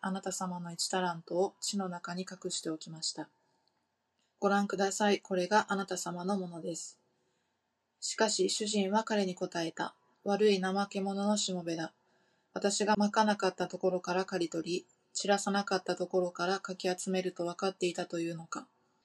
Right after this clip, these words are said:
それならお前は私の金を銀行に預けておくべきだった。そうすれば私が帰ってきたとき、私のものを利息とともに返してもらえたのに。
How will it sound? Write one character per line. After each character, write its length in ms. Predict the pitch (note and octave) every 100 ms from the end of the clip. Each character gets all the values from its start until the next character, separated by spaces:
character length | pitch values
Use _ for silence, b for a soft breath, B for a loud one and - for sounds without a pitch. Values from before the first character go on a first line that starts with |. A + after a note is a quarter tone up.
| _ _ _ _ -
そ 100 | G#3
れ 100 | G#3
な 100 | G#3+
ら 160 | G#3 F#3+
お 40 |
前 260 | F#3 F#3 F#3
は 180 | G#3
私 320 | G#3+ G3+ G3 G#3
の 160 | G3+
金 300 | G3+ G3+ G3
を 80 | G3
銀 240 | F#3+ G3
行 180 | G3+ G3
に 100 | F#3+
預 220 | F#3+ F#3+
け 120 | G3+ G3
て 120 | F3+
お 60 |
く 120 | F3 F3+
べ 120 | E3+
き 100 | D#3+
だ 120 | D#3+
っ 40 | -
た。 120 | - - _ _ _ -
そ 240 | - G3+
う 40 | G3
す 100 | G#3
れ 140 | G#3
ば 180 | F#3 F3+
私 340 | F3+ G3+ -
が 120 | G3+ G3
帰 240 | G#3 G3
っ 40 |
て 140 | - E3
き 80 | -
た 140 | D#3+
と 100 | D#3+
き、 300 | - F#3 - _ G3
私 320 | F#3+ G3 G3+
の 160 | G3
も 140 | G3 G3
の 180 | G#3 F3+
を 60 |
利 80 | F3
息 280 | - F#3 -
と 140 | F#3
と 100 | F#3+
も 140 | F#3+ F#3
に 100 | F#3
返 280 | G3+ F#3
し 100 | F3
て 80 | -
も 120 | E3+
ら 120 | F3 E3
え 60 |
た 120 | -
の 120 | E3
に。 120 | D#3+